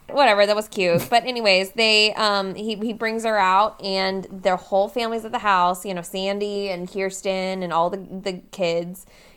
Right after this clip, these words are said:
And Marissa and Summer had decorated her, um, front yard for them with a tree and lights and presents and everything beautiful.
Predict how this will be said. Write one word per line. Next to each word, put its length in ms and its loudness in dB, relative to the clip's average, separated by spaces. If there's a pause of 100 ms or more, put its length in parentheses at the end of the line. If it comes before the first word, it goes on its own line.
And 180 0
Marissa 320 0
and 140 -4
Summer 240 -2
had 260 -2
decorated 1000 4
her, 720 0
um, 500 -2
front 240 -6
yard 300 2
for 100 -6
them 440 -8
with 140 -6
a 60 -2
tree 460 -4
and 160 0
lights 460 2
and 180 -8
presents 480 -2
and 80 -6
everything 340 -6
beautiful. 640 -4